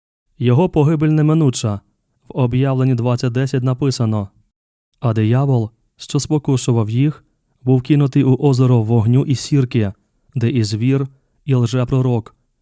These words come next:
і будуть мучитися день і ніч, по віки вічні».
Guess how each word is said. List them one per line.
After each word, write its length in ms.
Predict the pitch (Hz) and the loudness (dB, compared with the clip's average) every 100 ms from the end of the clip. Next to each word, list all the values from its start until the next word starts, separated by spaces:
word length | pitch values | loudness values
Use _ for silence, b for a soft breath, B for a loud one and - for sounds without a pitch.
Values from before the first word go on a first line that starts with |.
| _ - | _ -6
і 140 | 131 | -4
будуть 400 | 120 131 143 135 | -2 -2 0 0
мучитися 580 | 123 139 151 151 151 143 | 2 2 0 -2 -2 -2
день 300 | 123 135 151 - | 0 0 0 0
і 120 | 156 | 0
ніч, 400 | 151 120 - - _ _ _ - | 2 0 -2 -14 _ _ _ -2
по 160 | 143 | 0
віки 300 | 123 117 117 | 0 0 -2
вічні». 540 | 113 110 - 104 98 | -2 -4 -4 -4 -4